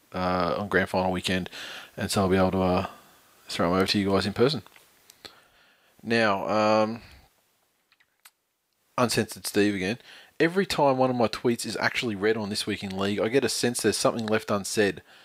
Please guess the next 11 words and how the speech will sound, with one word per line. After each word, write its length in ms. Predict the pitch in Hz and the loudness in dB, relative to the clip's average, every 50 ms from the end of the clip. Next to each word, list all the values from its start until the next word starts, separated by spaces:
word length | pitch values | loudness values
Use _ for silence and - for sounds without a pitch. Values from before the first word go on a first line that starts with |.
| - _ - | -20 _ -6
like 140 | 104 90 92 | -6 -6 -4
Glenn 200 | - 110 113 107 | -4 -4 -4 -4
hates 340 | 98 - - 110 107 - - | -4 -2 -2 -2 -2 -4 -8
me 80 | 110 101 | -10 -8
or 80 | 87 | -8
something. 400 | - - 87 82 - - 82 82 - - _ _ _ _ | -6 -6 -6 -6 -6 -10 -12 -12 -14 -20 _ _ _ _
Dot, 200 | - - - - | -6 -6 -4 -2
dot, 180 | - 80 - | -2 -2 0
dot." 220 | - 90 76 - - - _ _ _ _ _ _ _ _ _ _ _ _ _ _ _ _ _ _ _ _ _ _ _ _ _ _ _ _ _ _ _ _ _ _ _ _ _ _ _ _ _ _ _ _ _ _ _ _ _ _ _ _ _ _ _ _ _ _ _ _ _ _ _ _ _ _ _ _ _ _ _ _ _ _ _ _ _ _ _ _ _ _ _ _ _ _ _ _ | 0 -2 -2 -2 -4 -10 _ _ _ _ _ _ _ _ _ _ _ _ _ _ _ _ _ _ _ _ _ _ _ _ _ _ _ _ _ _ _ _ _ _ _ _ _ _ _ _ _ _ _ _ _ _ _ _ _ _ _ _ _ _ _ _ _ _ _ _ _ _ _ _ _ _ _ _ _ _ _ _ _ _ _ _ _ _ _ _ _ _ _ _ _ _ _ _
Hammers. 440 | - 135 160 147 110 92 - - - - - - | 0 2 4 4 2 0 -2 -6 -8 -12 -14 -10
<laughs> 600 | - - - - - - - - - - - | -10 -8 -6 -6 -6 -6 -8 -10 -12 -12 -14